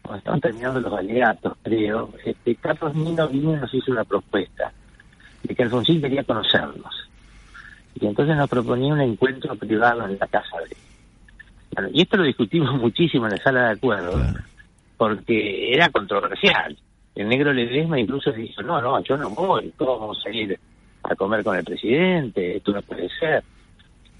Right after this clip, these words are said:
Speaker 1: Y la verdad, todos teníamos dudas, pero a la vez no lo conocíamos, todos teníamos curiosidad. Era Alfonsín.
Speaker 2: Claro, claro.
Speaker 1: Era Alfonsín. Este, entonces dijimos, bueno,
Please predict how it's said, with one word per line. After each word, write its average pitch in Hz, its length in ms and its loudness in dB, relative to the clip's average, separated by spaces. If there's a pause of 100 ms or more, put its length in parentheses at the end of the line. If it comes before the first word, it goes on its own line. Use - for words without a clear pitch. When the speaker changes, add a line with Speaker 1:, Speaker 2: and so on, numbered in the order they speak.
Speaker 1:
Y - 40 -6
la 123 100 6
verdad, 214 300 6
todos 190 240 2
teníamos 131 460 -2
dudas, 120 380 2
pero 110 200 4
a 113 40 4
la 139 120 6
vez 160 220 2 (960)
no 135 140 2
lo 160 140 2
conocíamos, 135 840 0
todos 165 240 0
teníamos 143 400 -2
curiosidad. 127 680 0 (320)
Era 202 160 4
Alfonsín. 110 580 0 (520)
Speaker 2:
Claro, 95 320 4 (200)
claro. 87 260 2 (120)
Speaker 1:
Era 135 160 4
Alfonsín. 107 640 -2 (640)
Este, 123 920 0
entonces 180 360 0
dijimos, 139 340 -8
bueno, 139 420 0